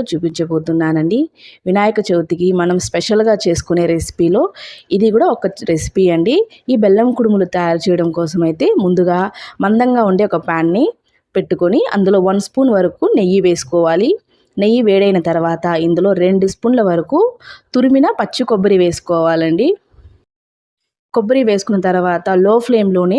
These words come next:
వీటిని గోల్డెన్ కలర్ వచ్చేంత వరకు రెండు నిమిషాల పాటు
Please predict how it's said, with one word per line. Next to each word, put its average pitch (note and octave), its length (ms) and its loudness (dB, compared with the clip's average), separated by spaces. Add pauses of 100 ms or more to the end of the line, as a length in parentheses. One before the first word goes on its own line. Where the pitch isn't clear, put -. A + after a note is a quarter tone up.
వీటిని F#3 380 0 (380)
గోల్డెన్ A#3+ 380 4
కలర్ F#3 220 2
వచ్చేంత F3+ 460 -2
వరకు F3 260 -2 (140)
రెండు A3 260 0
నిమిషాల G#3 360 0 (100)
పాటు F3 240 -2